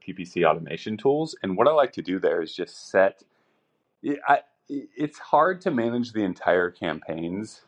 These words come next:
with A I, but what you can do is set rules, like certain acos, uh, rules, certain target rules. So if a certain target gets, let's say, ten or fifteen clicks, no sales,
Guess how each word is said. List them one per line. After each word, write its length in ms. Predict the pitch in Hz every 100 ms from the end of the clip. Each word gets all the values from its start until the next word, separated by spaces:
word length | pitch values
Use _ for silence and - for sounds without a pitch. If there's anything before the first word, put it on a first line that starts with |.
| -
with 300 | 101 202 - -
A 160 | 104
I, 260 | 104 117 135
but 180 | 107 90
what 160 | 107
you 120 | 117
can 300 | 123 110 82 -
do 320 | 95 98 87
is 140 | 78 -
set 360 | - 80 - _ _ _ _ _
rules, 840 | - 87 90 92 107 156 196 185 - _
like 240 | 80 82 - _ _ _
certain 720 | - - 120 - 120 117 107 - _ _ _ 95
acos, 800 | 95 - 104 98 95 - - - -
uh, 380 | 82 80 71 76 82
rules, 400 | 98 90 92 -
certain 320 | 107 - 87
target 440 | - 80 82 87 -
rules. 400 | 90 87 85 87
So 240 | - 85 -
if 340 | 87 82 - _ _ _ _ -
a 80 | -
certain 360 | - 123 107
target 420 | 98 92 90 92 -
gets, 280 | 85 -
let's 200 | 87 82
say, 180 | - 76 -
ten 340 | - - 98 92
or 80 |
fifteen 500 | 90 92 - - 87
clicks, 360 | 80 82 82 -
no 160 | 82 78
sales, 640 | - 73 73 85 143 -